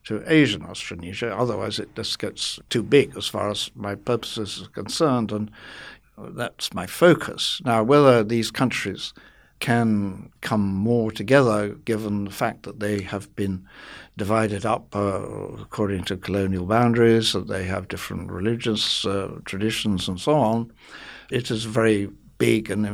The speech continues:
a significant question, which I am not in a position to answer.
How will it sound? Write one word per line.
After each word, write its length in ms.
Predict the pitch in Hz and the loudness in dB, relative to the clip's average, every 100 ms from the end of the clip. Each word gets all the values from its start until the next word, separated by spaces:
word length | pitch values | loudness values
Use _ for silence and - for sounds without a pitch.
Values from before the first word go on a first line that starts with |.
| 95 | -6
a 140 | 127 110 | -8 -4
significant 680 | - 104 101 110 127 117 107 | -2 -2 -2 -2 -2 -4 0
question, 500 | 196 190 - 90 87 | 2 2 2 -2 -4
which 180 | 104 117 | -4 0
I 200 | 110 107 | 2 2
am 400 | 101 101 98 104 | 2 0 0 -2
not 200 | 117 101 | -2 -4
in 120 | 95 | -6
a 20 | |
position 400 | 98 104 - 85 | -4 -4 -6 -8
to 100 | 95 | -6
answer. 540 | 117 165 165 - 85 | 0 0 0 -2 -4